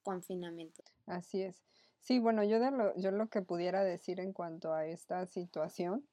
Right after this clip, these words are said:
Speaker 2: o sea, yo creo que es un poquito igual lo de todas. Este, pues más que, que, que los viajes planeados y que, sino como dice, bien, bien dice Ale también,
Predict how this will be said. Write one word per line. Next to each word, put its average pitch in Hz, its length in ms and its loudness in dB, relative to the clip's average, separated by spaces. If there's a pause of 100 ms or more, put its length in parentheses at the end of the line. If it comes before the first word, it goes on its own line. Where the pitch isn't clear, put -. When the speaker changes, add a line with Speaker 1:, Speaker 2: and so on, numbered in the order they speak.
(1000)
Speaker 2:
o 190 120 0
sea, 165 520 2
yo 180 160 -2
creo 185 160 -4
que 190 80 -6
es 190 100 -6
un 185 100 -4
poquito 185 360 -8
igual 170 400 -2
lo 165 100 -6
de 160 140 -4
todas. 185 560 -6 (640)
Este, 165 1000 -6 (1300)
pues 208 220 6
más 214 280 6
que, 233 360 4
que, 180 420 2
que 185 100 0
los 170 240 -6
viajes 175 600 2
planeados 175 800 -2
y 180 60 -8
que, 160 300 -12 (140)
sino 180 360 -2
como 175 280 -4
dice, 180 420 -4
bien, 185 380 -2
bien 196 200 4
dice 214 260 2
Ale 190 220 4
también, 175 500 -2